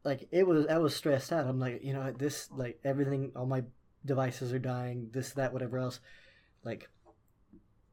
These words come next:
if I, I just wasn't in the mood to talk to anybody, and,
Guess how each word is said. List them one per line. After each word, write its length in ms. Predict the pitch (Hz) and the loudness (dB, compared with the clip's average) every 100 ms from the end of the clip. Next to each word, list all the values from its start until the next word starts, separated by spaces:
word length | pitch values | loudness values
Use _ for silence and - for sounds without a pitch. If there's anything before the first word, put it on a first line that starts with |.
| _ _ _ _ _ _ _ _ _ _ _ _ _ - | _ _ _ _ _ _ _ _ _ _ _ _ _ -4
if 220 | 147 - _ 147 | -4 -4 _ 0
I, 300 | 156 160 151 | 2 2 2
I 40 | |
just 240 | 147 - - _ _ _ _ _ _ | 0 -4 -6 _ _ _ _ _ _
wasn't 540 | 131 131 160 160 147 151 | -6 4 6 6 4 2
in 120 | 147 | 2
the 60 | 139 | 2
mood 220 | 139 131 | 2 -2
to 60 | |
talk 320 | 113 139 127 131 | -2 -2 -2 -2
to 80 | |
anybody, 480 | 131 131 123 120 120 | -2 -2 -2 -4 -4
and, 340 | 127 123 120 | -4 -4 -6